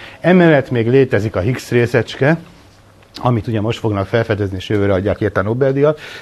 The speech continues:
Erről majd külön előadás szól később. Ez, ami a standard modellben benne van. Kvarkokból összeállnak a hadronok, mint például a proton meg a neutron,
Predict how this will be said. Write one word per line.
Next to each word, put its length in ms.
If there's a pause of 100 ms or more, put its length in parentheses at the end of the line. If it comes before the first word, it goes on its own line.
Erről 260
majd 200
külön 280
előadás 500
szól 280 (220)
később. 400 (580)
Ez, 200
ami 180
a 80
standard 480
modellben 400
benne 280
van. 200 (360)
Kvarkokból 540
összeállnak 540
a 60
hadronok, 520
mint 180
például 260
a 40
proton 320
meg 160
a 60
neutron, 460